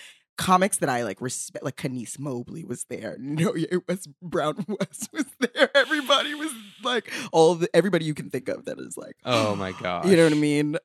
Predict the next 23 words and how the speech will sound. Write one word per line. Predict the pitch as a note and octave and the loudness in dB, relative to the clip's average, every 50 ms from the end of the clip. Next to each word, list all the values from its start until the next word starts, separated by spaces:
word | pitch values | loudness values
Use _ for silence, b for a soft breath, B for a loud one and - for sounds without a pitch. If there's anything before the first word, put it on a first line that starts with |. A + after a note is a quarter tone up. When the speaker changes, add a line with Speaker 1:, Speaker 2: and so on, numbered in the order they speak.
| _ _ | _ _
Speaker 1:
Um, | D3+ D3+ C#3+ C3+ D3 - - - - - - - - - _ _ _ _ _ _ | 4 4 4 4 2 -2 -8 -16 -18 -18 -18 -20 -20 -20 _ _ _ _ _ _
they | F3+ D#3+ D3+ | 2 4 4
were | D3 D3 - | 6 4 4
all | - C3+ C3+ | 4 4 2
there | C3+ C3+ C3 C3 D3+ D3+ - - | 2 0 -2 -2 -4 -6 -4 -2
watching | - C#3 - - D3 | -2 -2 -2 -4 -8
me | C#3 | -8
do | C3 - B2+ C3+ | -8 -6 -8 -8
this | - C#3 - - | -8 -8 -10 -8
terrible | - - - C3 C3+ B2+ C3 C3 C#3+ | -10 -10 -6 -4 -2 -2 -2 -2 -2
joke | - - B2+ C3+ | -6 -6 -6 -6
that | - C3 | -6 -6
I | A#2+ | -4
will | B2 C3+ F3+ | -4 -2 -2
never, | A#3 A#3+ C#4+ A#3 E3+ - | 0 -2 0 -2 -2 0
ever, | - A#3+ A#3+ G3 - | 0 0 2 2 2
ever, | - A3 B3 B3+ - - | 2 2 2 2 2 2
ever, | A3 A3+ A3 - - | 2 2 2 0 0
ever, | - C#4+ E4 F4 - - | -2 0 0 -2 0 2
ever, | G#3 F#3 D#3+ - - | 2 2 2 0 0
ever | - C3+ C3 B2+ | -2 -4 -4 -4
do | A2 B2 F2+ | -4 -4 -6
again | G2 - F2 D2+ - F#2+ G2+ | -4 -6 -10 -10 -8 -10 -12